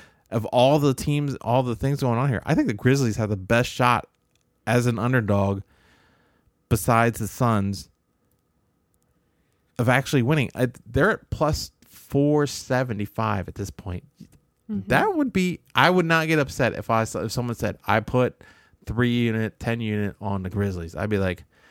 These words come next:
Speaker 1: "I, I can't argue that." I mean,
Speaker 2: Is that what you're gonna do?
Speaker 1: no,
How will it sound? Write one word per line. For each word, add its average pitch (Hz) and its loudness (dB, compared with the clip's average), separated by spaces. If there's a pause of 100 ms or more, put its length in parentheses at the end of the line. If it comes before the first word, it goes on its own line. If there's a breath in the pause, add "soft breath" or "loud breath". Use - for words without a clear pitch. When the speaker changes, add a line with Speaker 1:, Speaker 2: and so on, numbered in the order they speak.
(560 soft breath)
Speaker 1:
"I, - 0
I 110 0
can't 139 -2 (160)
argue 123 0
that." - -6
I - -12
mean, 98 -6 (180)
Speaker 2:
Is 190 -6
that 180 -6
what - -8
you're 151 -6
gonna 165 -4
do? 175 -8
Speaker 1:
no, 104 2